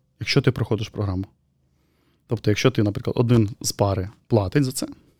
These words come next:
то другий має право, а ти поступаєш або на стипендію, то другий має право теж заплатити і попасти, або може навіть попасти на, на безкоштовну програму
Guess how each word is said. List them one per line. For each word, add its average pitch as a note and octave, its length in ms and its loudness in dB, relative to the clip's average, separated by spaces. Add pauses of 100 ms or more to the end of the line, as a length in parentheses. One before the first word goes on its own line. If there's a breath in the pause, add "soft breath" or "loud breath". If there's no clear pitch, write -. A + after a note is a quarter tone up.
(500)
то A#2 160 4
другий A#2+ 300 4
має A2+ 240 2
право, G#2+ 280 0
а B2+ 80 0
ти B2 100 -2
поступаєш G#2+ 560 -2
або A#2 160 2
на A2+ 60 6
стипендію, A2 560 0 (580 soft breath)
то - 100 -12
другий C3 240 6
має B2 180 6
право A2+ 220 4
теж A#2+ 160 4
заплатити A2 380 0
і B2 40 2
попасти, C3 340 -2
або A2+ 140 2
може D3 200 6
навіть C#3+ 140 4
попасти - 320 -2
на, A#2+ 200 2
на C3 100 2
безкоштовну G#2 520 0
програму A#2 400 2